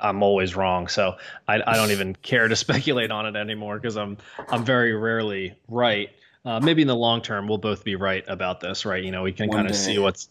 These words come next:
Speaker 2: <laughs>
Speaker 1: yeah, you know, ev-, eventually the, the bears are always right. Um, like, eventually, I guess, uh, but they're, but they're wrong the rest of the time, but that's okay. 'Cause it is,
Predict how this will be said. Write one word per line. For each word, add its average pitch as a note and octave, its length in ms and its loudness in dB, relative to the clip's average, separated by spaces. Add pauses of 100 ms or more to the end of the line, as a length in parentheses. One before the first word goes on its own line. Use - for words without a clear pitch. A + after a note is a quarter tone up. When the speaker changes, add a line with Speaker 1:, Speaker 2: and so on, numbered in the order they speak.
(160)
Speaker 2:
<laughs> - 180 -6
Speaker 1:
yeah, B2+ 220 6
you A2+ 160 2
know, A#2+ 60 0
ev-, C#3+ 280 2
eventually D3+ 560 2
the, D3+ 100 2
the C#3 200 -2
bears C#3 400 4
are B2+ 120 0
always A#2+ 320 -4
right. A2 300 -2 (180)
Um, F#2+ 300 -8
like, F#2 160 -6
eventually, A2 640 4
I A2 100 4
guess, A2 360 0
uh, F#2+ 220 -6
but F#2+ 200 -8
they're, F#2 260 -6
but G#2+ 120 -6
they're G#2 100 0
wrong G2+ 240 2
the G2 100 -2
rest G2+ 220 -2
of G#2+ 60 -2
the G2 40 -4
time, G2+ 220 -4
but - 240 -4
that's - 180 2
okay. A#2 320 2
'Cause A2 200 -4
it A2+ 100 2
is, G#2+ 280 -2